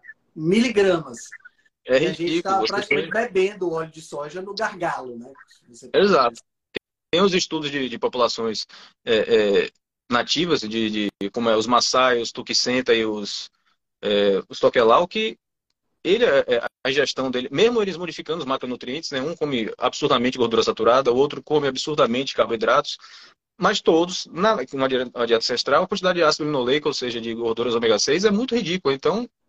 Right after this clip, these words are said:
Speaker 2: independente dos macronutrientes, ele consumindo aquela quantidade baixa, a saúde continua bem. Então, o problema é que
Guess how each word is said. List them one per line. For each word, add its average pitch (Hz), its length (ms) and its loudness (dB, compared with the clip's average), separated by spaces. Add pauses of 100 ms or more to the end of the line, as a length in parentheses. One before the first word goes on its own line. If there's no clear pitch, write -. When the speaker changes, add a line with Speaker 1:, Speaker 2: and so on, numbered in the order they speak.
(200)
Speaker 2:
independente 196 460 4
dos 180 140 0
macronutrientes, 175 1000 0
ele 196 100 0
consumindo 160 380 -2
aquela 135 240 0
quantidade 120 360 -2
baixa, - 380 -2 (380)
a 156 100 0
saúde 170 300 2
continua 190 340 -2
bem. 185 280 -2
Então, 165 460 -4 (540)
o - 80 -6
problema 156 340 2
é - 20 0
que 202 200 -2